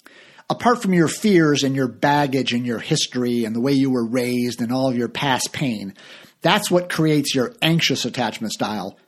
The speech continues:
or your avoidance style. So when you are in your avoidant perso-, uh, your anxious persona, like attracts like, you're gonna attract someone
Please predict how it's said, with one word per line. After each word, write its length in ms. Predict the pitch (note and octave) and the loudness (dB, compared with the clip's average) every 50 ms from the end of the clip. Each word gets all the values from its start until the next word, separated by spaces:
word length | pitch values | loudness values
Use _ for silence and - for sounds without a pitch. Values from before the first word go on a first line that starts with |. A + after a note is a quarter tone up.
| _ _ _ _ _ _ _ _ _ _ _ _ _ _ _ _ _ _ | _ _ _ _ _ _ _ _ _ _ _ _ _ _ _ _ _ _
or 180 | D#3 E3 E3 D#3 | 4 4 6 6
your 160 | D3+ D3 C#3 | 4 4 2
avoidance 440 | B2+ A#2+ C3+ C#3+ C#3 B2+ G#2+ G2 F2+ | 2 2 2 2 2 2 0 -2 -4
style. 360 | - - G#2 F#2 - - - _ _ _ _ _ _ _ _ _ _ - _ - - - _ | -4 -4 -4 -6 -8 -14 -18 _ _ _ _ _ _ _ _ _ _ -20 _ -20 -20 -12 _
So 400 | - - F#3 D#3+ D3 C3 - - - - _ _ _ _ _ _ _ _ _ _ _ _ _ _ _ _ _ _ _ _ _ _ _ _ _ _ _ | 2 4 4 4 4 0 -2 -8 -18 -20 _ _ _ _ _ _ _ _ _ _ _ _ _ _ _ _ _ _ _ _ _ _ _ _ _ _ _
when 340 | - C3+ C#3+ G3 A3+ A3+ G#3+ | -4 0 2 2 4 4 4
you 180 | A3+ A#3+ G#3+ | 4 4 4
are 240 | G3+ F#3 F3+ E3+ E3+ - | 4 4 4 2 2 2
in 280 | F#3+ F#3 F#3 F3 F3 | 2 2 4 4 4
your 400 | E3 D3+ C#3+ D#3 D3+ C#3+ C3+ - | 4 4 4 4 4 2 2 0
avoidant 720 | - D#3 C3+ B2 A#2+ D#3 D#3 F#3 F3+ E3+ C#3 B2+ A2 - - - _ - | 0 0 -2 0 2 2 4 4 4 4 2 -2 -6 -8 -14 -16 _ -4
perso-, 420 | - D3 A#2 - - D3+ - - - | -2 -2 0 0 -2 -2 -4 -4 -4
uh, 120 | B2 B2 B2+ C3+ | -4 -2 0 2
your 280 | D3 D3 C#3+ D3 - - - | 2 2 2 0 -2 -2 0
anxious 580 | E3 F#3 G3 F#3+ - - C#3 A#2+ - - - - _ _ _ _ _ _ _ _ _ _ _ _ _ _ _ _ _ _ _ | 2 2 2 2 2 0 0 0 -2 -4 -8 -12 _ _ _ _ _ _ _ _ _ _ _ _ _ _ _ _ _ _ _
persona, 640 | - - D#3+ C3 - - D3 B2 A#2 A2+ B2 C3 - - _ _ _ _ _ _ _ _ | 0 2 2 2 2 2 2 2 2 0 -2 -6 -6 -12 _ _ _ _ _ _ _ _
like 260 | - A#2+ C#3 D#3+ D#3+ - | -2 0 2 2 2 0
attracts 380 | F#3 F3+ G3 F#3+ F#3+ F3 - | 0 2 2 2 2 2 0
like, 360 | G3+ A3 A#3+ A#3 - - - - _ _ _ _ _ _ _ _ _ | -2 0 0 0 -2 -4 -10 -18 _ _ _ _ _ _ _ _ _
you're 200 | A2 B2 C3+ C3+ | -2 -2 0 2
gonna 200 | D3 D#3+ F#3 G#3 | 2 2 2 2
attract 380 | G#3 - D#3+ C3+ C3+ C#3+ - - | 0 2 2 2 2 0 0 -2
someone 480 | C#3+ A2+ A2 A2 B2 E3+ A#3 - - | -2 0 0 0 -2 -2 -4 -6 -10